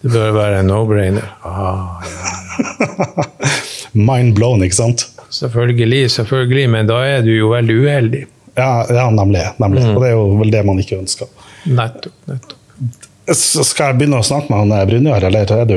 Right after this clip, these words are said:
Speaker 2: eh,
Speaker 1: Nei, altså, jeg føler at vi, vi er klar for å snakke med
Speaker 2: Ja.
Speaker 1: han, eh, med han Brynjar, men, eh, vi må jo vite litt, eh, hvem han, eh,
Speaker 2: Nemlig.
Speaker 1: Brynjar, eh, er.
Speaker 2: Nemlig. For
Speaker 1: Har
Speaker 2: han
Speaker 1: han,
Speaker 2: har
Speaker 1: eh, han er advokat, sier du?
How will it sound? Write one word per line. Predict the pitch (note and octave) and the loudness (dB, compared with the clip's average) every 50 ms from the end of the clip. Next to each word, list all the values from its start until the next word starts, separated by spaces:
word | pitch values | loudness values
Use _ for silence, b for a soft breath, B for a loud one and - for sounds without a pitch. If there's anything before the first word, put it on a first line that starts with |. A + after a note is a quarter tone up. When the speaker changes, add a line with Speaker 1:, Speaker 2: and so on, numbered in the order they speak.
| F2+ | 2
Speaker 2:
eh, | F2 E2 E2+ E2+ E2 F2 - - _ _ _ _ - - - - - - - - A#2 A#2+ | 2 0 -2 -6 -10 -12 -16 -20 _ _ _ _ -20 -20 -18 -18 -18 -12 -8 -6 -6 -2
Speaker 1:
Nei, | - F#3+ F3+ D3 D3 D3+ C#3 | 0 2 2 2 2 0 0
altså, | C3 B2+ A#2+ - - B2+ A#2 | 0 0 0 0 0 0 0
jeg | B2+ D#3 F3+ F#3+ F3+ E3+ D#3+ C#3+ | 0 0 0 0 0 0 -2 -2
føler | - - D#3 C#3+ C#3 C3 A2+ G#2+ A2 A2 | 0 0 0 2 2 2 2 2 0 0
at | G#2+ G#2+ - - - A#2 | -2 -4 -6 -10 -8 -2
vi, | A2 A#2 A#2+ A2+ A2+ G#2 | 0 2 2 4 2 2
vi | A2+ A#2+ | 2 2
er | D3+ C3+ - | 0 0 0
klar | - B2 A#2+ A2 G#2+ | -2 0 0 -2 -2
for | - - G#2 | -4 -4 -4
å | - | -2
snakke | - A#2 G#2+ G#2 - - G#2 | -2 -2 -2 -2 -2 -2 0
med | G2+ B2 B2 | 0 0 0
Speaker 2:
Ja. | - | 0
Speaker 1:
han, | F#2+ F#2+ F#2+ F#2+ G2+ G2 G2+ | -2 -4 -8 -8 -8 -8 -8
eh, | G2+ G2 F#2+ G2 G2 | -8 -8 -8 -10 -8
med | G2 G2 G#2+ G#2 G2 | -6 -4 -2 -2 -2
han | F#2 F2+ F#2+ | -2 -2 -2
Brynjar, | G2+ A2 B2 C#3+ D3+ D3 B2+ G2 G2 | -2 0 2 2 2 2 2 0 0
men, | G#2 G2 G2 F#2+ G2 G2 G2+ | -2 -2 -2 0 -2 -2 -2
eh, | G2+ F#2+ G2 | -4 -4 -4
vi | G2+ G#2+ | -4 -2
må | A2 A2+ C3 D3+ C3+ A#2 | 0 2 2 2 2 2
jo | G#2+ G2+ G2 F#2+ F#2+ - B B B B B B B B - | 2 2 2 0 0 -4 B B B B B B B B -4
vite | B2 B2 B2 B2 - G#2+ | -2 -2 -2 -2 0 0
litt, | G#2 G#2+ G2+ - - - _ - - | 0 0 0 -2 -6 -16 _ -6 -2
eh, | G#2+ G#2 G2+ G2+ G2+ G#2 G#2+ G#2 G2+ G#2 G2+ F#2 F#2 F#2 F#2 F2+ F2+ - b b b b b b b b b b - | -2 0 0 0 0 -2 -2 -2 -2 -2 -4 -4 -6 -8 -12 -14 -16 -20 b b b b b b b b b b -10
hvem | - - A2 G2+ G2 | -4 -2 -2 0 0
han, | F2+ F2+ F2+ F#2+ F#2+ F#2+ | -2 -2 -4 -4 -6 -4
eh, | F#2+ A#2 | -2 0
Speaker 2:
Nemlig. | A2 B2 D#3+ F3 C#3+ - G2+ | 0 2 2 2 0 0 0
Speaker 1:
Brynjar, | A2+ A#2 G#2+ A2 G#2+ G2 F#2+ F#2+ G2 G2 G#2 | 0 2 2 4 4 2 2 2 0 0 0
eh, | G2+ G2+ G2 G2 F#2+ G2 G#2 - | 0 0 2 0 0 -2 -2 -2
er. | - G#2 | 0 0
Speaker 2:
Nemlig. | - B2+ A#2+ - - - - - - - - - | 2 0 0 -2 -4 -10 -16 -20 -20 -20 -20 -10
For | - - | -6 -4
Speaker 1:
Har | B2+ D3+ D3 C3+ | -2 0 0 0
Speaker 2:
han | A#2+ | 0
Speaker 1:
han, | A#2 A2 G#2+ G#2+ G#2 | 0 0 0 0 0
Speaker 2:
har | G#2 G#2 G#2 G#2 G2+ G2 G2 G2 A2 A2 G#2+ G2+ | 0 0 0 0 0 0 0 0 0 0 -2 -2
Speaker 1:
eh, | F#2+ | -4
han | - A2+ A#2 | -2 -2 0
er | G#2+ G2+ | 0 0
advokat, | G2 F#2+ G2 F#2+ - - C#3+ F#3 F#3 C3+ - - | -2 -2 -4 -6 -6 -6 -4 -4 -4 -4 -6 -8
sier | - - A#2 A2 G#2 | -10 -8 -6 -6 -6
du? | A2 B2 | -6 -8